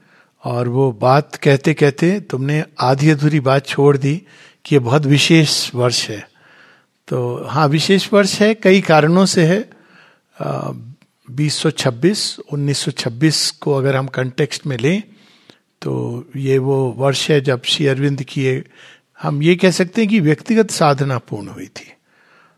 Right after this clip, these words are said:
और इसीलिए सिद्धि दिवस नवंबर में हम लोग मनाते हैं। ये वो, अ, वर्ष है जब आश्रम, श्री अरविंद आश्रम पांडिचेरी, उसके भी सौ वर्ष पूरे हो रहे हैं, क्योंकि उसी के बाद श्री माँ ने, अ,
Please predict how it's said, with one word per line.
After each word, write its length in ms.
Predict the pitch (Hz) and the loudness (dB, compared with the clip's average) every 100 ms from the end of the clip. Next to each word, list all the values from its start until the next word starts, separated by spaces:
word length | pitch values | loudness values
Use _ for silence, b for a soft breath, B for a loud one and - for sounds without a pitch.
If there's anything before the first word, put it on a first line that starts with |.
| b | b
और 300 | - 123 117 - | -8 -6 -6 -8
इसीलिए 400 | 131 170 151 151 | -4 0 2 2
सिद्धि 360 | - 139 123 | 2 0 0
दिवस 500 | 139 135 131 127 - | 0 2 2 0 -2
नवंबर 460 | 156 127 127 120 120 | -2 -2 -2 -2 -4
में 120 | 123 | -4
हम 160 | 117 117 | -6 -8
लोग 180 | 117 117 | -10 -10
मनाते 440 | 113 107 107 - | -12 -14 -12 -12
हैं। 180 | 123 127 _ b b b b b - | -10 -12 _ b b b b b 0
ये 180 | 156 180 | 4 6
वो, 360 | 190 196 196 | 6 4 4
अ, 480 | 196 156 143 139 135 | 0 -2 -2 -2 -4
वर्ष 400 | 127 151 170 - | 0 2 2 2
है 100 | 185 | 0
जब 360 | 175 165 147 139 - | 2 2 0 -8 -4
आश्रम, 640 | 160 156 - - 151 110 107 | 0 2 0 -2 -4 -4 -8
श्री 180 | - 147 | -2 0
अरविंद 260 | 143 143 | 0 0
आश्रम 320 | 135 120 - | -2 -2 -6
पांडिचेरी, 640 | 143 139 131 139 139 151 233 B B B B - | -6 -4 -4 -2 -2 0 -4 B B B B -6
उसके 240 | - 185 | 0 2
भी 120 | 160 | 2
सौ 260 | 143 147 131 | 0 0 0
वर्ष 200 | 135 113 | 0 -2
पूरे 300 | - 139 135 | -2 0 2
हो 140 | 120 | 0
रहे 140 | 131 214 | -2 -2
हैं, 80 | |
क्योंकि 300 | 247 185 - | 0 -2 0
उसी 240 | 208 - 208 | 0 0 0
के 100 | 196 | 2
बाद 420 | 147 156 180 160 B B B | 4 4 4 0 B B B
श्री 240 | - - 180 | -6 0 2
माँ 200 | 156 147 | 2 0
ने, 200 | 165 277 | 0 -2
अ, 600 | 240 180 143 135 127 123 | -4 -8 -8 -6 -8 -10